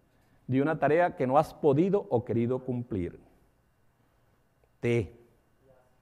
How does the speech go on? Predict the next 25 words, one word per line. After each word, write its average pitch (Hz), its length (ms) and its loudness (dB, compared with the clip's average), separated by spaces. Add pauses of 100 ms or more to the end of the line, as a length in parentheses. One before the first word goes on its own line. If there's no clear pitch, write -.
(720)
¿Ah? 196 200 2 (1200)
Sí, 180 140 -2
claro, 147 300 4
te, 123 140 0 (180)
te 117 100 -2
dio 120 100 0
una 151 80 0
tarea 160 140 0
que 156 120 0
no 147 160 4
has, 196 260 0
¿sí? 175 200 -2 (1400)
A 190 180 12
B 220 160 12
C 226 240 10
Internacional 214 720 8
dice, 202 220 6
"María 190 500 8
Corina 226 360 6
rechaza 196 560 6
la 190 120 8
propuesta 185 420 4
de 175 100 4
Juanito 175 340 2
Limaña 233 440 4